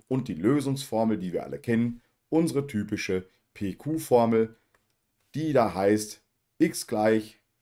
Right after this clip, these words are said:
minus p halbe plus minus Wurzel aus p halbe zum Quadrat minus q. Wir wollen uns heute mal anschauen, wie man überhaupt auf diese Formel kommt.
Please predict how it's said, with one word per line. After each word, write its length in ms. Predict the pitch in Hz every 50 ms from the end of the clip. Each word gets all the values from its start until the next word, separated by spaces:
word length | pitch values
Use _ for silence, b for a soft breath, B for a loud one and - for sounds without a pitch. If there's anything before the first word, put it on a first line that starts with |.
| _ _
minus 380 | 95 98 110 135 143 127 -
p 180 | - - 101 92
halbe 280 | 92 95 104 107 107 104
plus 320 | 107 135 143 143 - -
minus 340 | 104 101 104 101 98 - -
Wurzel 360 | - 92 92 - - - 82
aus 420 | 62 67 87 87 87 - - _ _ _
p 220 | - - 143 131
halbe 260 | 104 101 101 101 -
zum 160 | - - 92
Quadrat 500 | - - 90 78 80 - 78 85 - - b b b b b _
minus 380 | - - 196 202 233 240 240 -
q. 220 | - - 165 - - _ _ b b b b b b b b b b _
Wir 160 | _ 151 170 190
wollen 140 | 208 190
uns 140 | 190 - -
heute 200 | 135 117 120 135
mal 140 | 123 117 101
anschauen, 680 | - - 110 117 - - 120 117 123 135 135 135 - _
wie 140 | 92 107
man 140 | 123 135 123
überhaupt 420 | 113 - 104 92 87 98 - - -
auf 140 | 123 120
diese 240 | - - 92 82 92
Formel 340 | 92 - - 78 71 87 110
kommt. 380 | - - 87 80 - - -